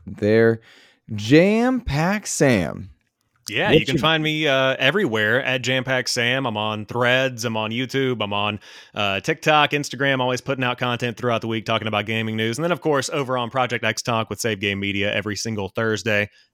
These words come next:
Speaker 2: when we dis-, when we record on Thursdays. Mostly Thursdays, but depends on what we got going on. But mostly Thursdays.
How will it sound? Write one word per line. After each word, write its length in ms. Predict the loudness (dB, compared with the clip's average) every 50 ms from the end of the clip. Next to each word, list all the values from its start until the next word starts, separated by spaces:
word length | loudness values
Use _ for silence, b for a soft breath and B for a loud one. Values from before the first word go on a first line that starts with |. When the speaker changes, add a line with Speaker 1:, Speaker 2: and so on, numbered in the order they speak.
| _ _
Speaker 2:
when 180 | 2 2 4 4
we 100 | 4 4
dis-, 220 | 4 2 2 0
when 220 | 0 0 0 2 2
we 80 | 2
record 340 | 0 -2 -2 -2 -2 0 -2
on 80 | -2 -2
Thursdays. 400 | -4 -4 -6 -6 -6 -8 -2 2
Mostly 340 | 2 4 4 2 2 0
Thursdays, 640 | 2 4 4 4 4 2 0 -4 -6 -6 -8 -14 -10 -2
but 240 | 0 0 0 0 -2
depends 260 | -4 -4 -4 -2 -2
on 60 | -2 -2
what 60 | -2
we 80 | -2
got 100 | -2 -2
going 180 | -2 -4 -6 -6
on. 120 | -6 -4 -2
But 100 | 0 2
mostly 300 | 2 2 2 2 -2 0
Thursdays. 580 | 2 4 4 4 4 4 4 4 4 2 0